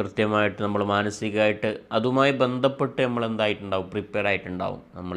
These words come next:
ഏറ്റവും ആഗ്രഹിക്കുന്ന, അല്ലെങ്കിൽ നമുക്ക് നേടിയെടുക്കേണ്ട ഒരു വിഷയമാണല്ലോ. അങ്ങനെ നോമ്പ് നോറ്റതിന് ശേഷം നമ്മൾ ചെയ്യേണ്ടത്, വെള്ളിയാഴ്ച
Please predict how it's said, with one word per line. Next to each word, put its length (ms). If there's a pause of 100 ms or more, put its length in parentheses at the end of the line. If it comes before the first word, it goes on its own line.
ഏറ്റവും 320
ആഗ്രഹിക്കുന്ന, 580 (200)
അല്ലെങ്കിൽ 340 (500)
നമുക്ക് 380 (240)
നേടിയെടുക്കേണ്ട 840
ഒരു 140
വിഷയമാണല്ലോ. 580 (1040)
അങ്ങനെ 320 (120)
നോമ്പ് 280 (100)
നോറ്റതിന് 440
ശേഷം 320
നമ്മൾ 180 (140)
ചെയ്യേണ്ടത്, 540
വെള്ളിയാഴ്ച 480